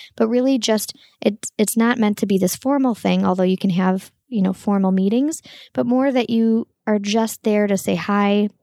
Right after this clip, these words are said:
that you, that they can come to you, that they feel like you're available to them.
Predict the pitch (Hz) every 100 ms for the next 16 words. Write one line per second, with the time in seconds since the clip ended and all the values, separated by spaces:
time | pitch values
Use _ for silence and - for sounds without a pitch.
0 | _ 220 - 208 202 208 196 - 196 -
1 | 196 - 214 214 - 214 208 208 208 -
2 | - - - 196 190 - 226 208 196 180
3 | 170 180 190 196 202 185 196 190 190